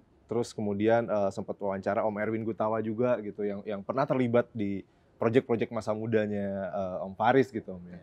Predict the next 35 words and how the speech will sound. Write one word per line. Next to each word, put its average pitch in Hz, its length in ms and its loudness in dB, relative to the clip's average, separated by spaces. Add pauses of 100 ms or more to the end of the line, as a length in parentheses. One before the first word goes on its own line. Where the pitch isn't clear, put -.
Nah, 90 220 -20
saya 104 100 -8
pengen 127 400 -2 (240)
gali 120 400 2
adalah 104 320 -2 (480)
dari 120 160 2
S 139 160 -4
M 135 80 -4
A 151 80 2
nih, 123 160 0
Om, 98 160 -6
kan. 95 60 -14 (720)
Om 165 160 2
main 139 320 4
drum 110 320 6
dulu, 92 180 -2 (380)
terus 135 400 -2
main, 123 400 -4
eh, 101 300 0 (100)
piano, 110 400 -4
keyboard, 113 400 -2
syntheta-, 107 480 -6
synthesizer, 117 560 2
semuanya 110 480 -4
lah - 80 -16
gitu. - 240 -18
Nah, 104 80 -10 (400)
sebenarnya 131 320 4 (240)
jatuh 131 320 4
cinta 135 320 0
pertamanya 127 400 -4
itu 185 160 -6
kemana 117 240 -4
nih, 87 160 -10
Om? 80 40 -18